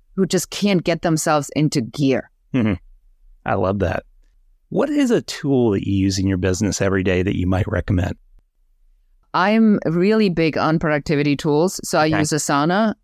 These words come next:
Speaker 1: project
Speaker 2: Yes.
Speaker 1: management, and I have a particular way to set that up. I use a software, uh,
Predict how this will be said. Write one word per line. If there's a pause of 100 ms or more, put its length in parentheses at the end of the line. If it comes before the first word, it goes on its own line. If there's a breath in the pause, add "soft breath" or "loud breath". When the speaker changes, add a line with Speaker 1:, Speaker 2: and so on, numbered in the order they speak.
(100)
Speaker 1:
project
Speaker 2:
Yes.
Speaker 1:
management,
and
I
have
a
particular
way
to
set
that
up. (760)
I
use
a
software,
uh,